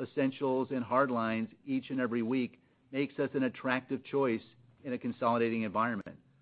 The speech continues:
So sitting here today during obviously a point of crisis across America, while we're very humble as we look at our performance and the role we played, we're equally optimistic about the future of Target.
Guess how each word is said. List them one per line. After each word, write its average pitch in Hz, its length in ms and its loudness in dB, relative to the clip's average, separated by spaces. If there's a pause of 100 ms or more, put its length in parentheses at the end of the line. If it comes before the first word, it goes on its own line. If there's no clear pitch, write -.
(280)
So 135 280 4 (440)
sitting 170 240 2
here 139 180 4
today 120 520 4 (500)
during 123 420 -2 (140)
obviously 127 380 -4
a 110 60 -4
point 123 280 -2
of 110 100 -2
crisis 123 560 2
across 117 380 -2
America, 113 580 2 (480)
while 117 380 4 (840)
we're 123 140 2
very 127 360 8
humble 135 540 -4
as 127 160 -6
we 127 120 -6
look 127 240 -4
at 127 140 -6
our 117 160 -2
performance 123 640 0
and 113 80 -2
the 110 60 0
role 117 300 4
we 110 140 0
played, 120 520 0 (520)
we're 131 140 2
equally 131 340 2
optimistic 127 640 0
about 117 260 2
the 117 80 -4
future 120 340 -4
of - 80 -8
Target. 113 380 0